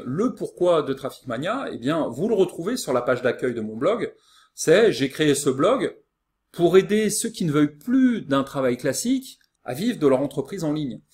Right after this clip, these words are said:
Pourquoi est-ce que ce message est la cause première de mon entreprise en ligne ? Eh bien, tout simplement parce que j'ai moi-même été, euh, salarié, j'ai moi-même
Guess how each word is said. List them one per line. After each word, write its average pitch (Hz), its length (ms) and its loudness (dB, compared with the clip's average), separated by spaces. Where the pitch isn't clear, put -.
Pourquoi - 440 6
est-ce 135 140 -2
que 147 100 -6
ce - 160 -4
message 165 420 -4
est 131 40 2
la 131 100 4
cause 208 320 -4
première 160 460 -4
de 135 280 2
mon 117 200 -4
entreprise 117 400 -8
en 120 80 -4
ligne ? 240 220 -4
Eh 123 60 -6
bien, 95 140 -10
tout - 120 -18
simplement 135 440 -6
parce - 200 -8
que 123 200 -4
j'ai 110 140 -6
moi-même 175 680 0
été, 135 360 -4
euh, 113 100 -4
salarié, 135 560 -4
j'ai 139 140 -8
moi-même 151 580 0